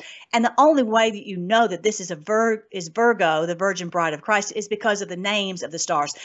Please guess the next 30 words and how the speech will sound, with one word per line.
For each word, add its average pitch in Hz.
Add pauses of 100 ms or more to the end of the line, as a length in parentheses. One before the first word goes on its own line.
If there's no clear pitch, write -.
(140)
As 208
the 202
Lord 202
says, 180
he 196
knows 160
the 170
stars 151
by 151
name. 160 (240)
All 208
right, 185
so 190
let's 240
keep 302
going. 262
That's, 226 (240)
I've 220
got 220
more 247
videos 233
on 202
that, 196
but 196
that 240
is 214
just 214
so 269 (160)
beautiful 285
because 226